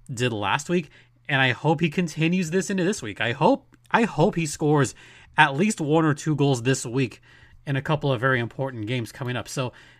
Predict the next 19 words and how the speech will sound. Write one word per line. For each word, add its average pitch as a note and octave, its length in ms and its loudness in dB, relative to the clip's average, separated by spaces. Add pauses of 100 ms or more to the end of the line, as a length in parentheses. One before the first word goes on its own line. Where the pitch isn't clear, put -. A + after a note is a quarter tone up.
(140)
that's D3 220 2
what B2+ 80 -4
I'm G#2 100 -4
hoping F3 340 0
for. F3+ 300 0
I'm C3 120 0
hoping G3 380 0
he D#3 120 -4
gets D3 220 0
to E3 100 -4
the C#3 100 -2
twenty C3+ 400 -4
goal B2 180 0
mark A#2 440 -4
this B2 280 -4
season. A2 420 -6 (440)
And C3 260 -4
once F#3+ 200 0
again, A2 300 -2